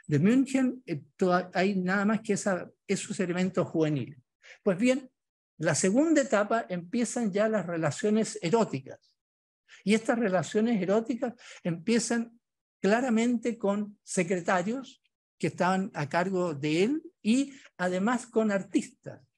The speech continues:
Por ejemplo, este es Joseph Kainz, ese es un artista, que, y él los iba a ver, lo i-, los iba a ver, por ejemplo, asistía a alguna escena de teatro, muchas veces cuando iba al teatro, él iba escondido,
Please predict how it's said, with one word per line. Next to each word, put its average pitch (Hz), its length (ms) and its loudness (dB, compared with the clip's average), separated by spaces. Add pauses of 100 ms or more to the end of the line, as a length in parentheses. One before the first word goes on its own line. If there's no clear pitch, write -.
(240)
Por 196 100 -2
ejemplo, 190 420 -2
este 196 240 -2
es 196 180 -4
Joseph 208 320 -4
Kainz, 151 680 -4
ese 185 220 0
es 202 60 4
un 190 120 4
artista, 175 720 -4 (100)
que, 175 260 0 (400)
y 240 300 2
él 214 140 2
los 175 180 2
iba 202 240 2
a 165 40 2
ver, 220 340 0 (220)
lo 147 100 -4
i-, 180 220 -2
los 151 200 -2
iba 180 180 2
a 151 40 2
ver, 180 160 -2
por 160 140 -4
ejemplo, 175 640 -2 (120)
asistía 165 560 -2
a - 20 4
alguna 170 540 0
escena 165 480 -2
de 156 100 0
teatro, 196 400 0
muchas 160 300 -4
veces 175 320 -2
cuando 151 240 0
iba 170 180 4
al 151 160 0
teatro, 180 420 0 (240)
él 185 280 0 (220)
iba 175 220 2
escondido, 160 800 0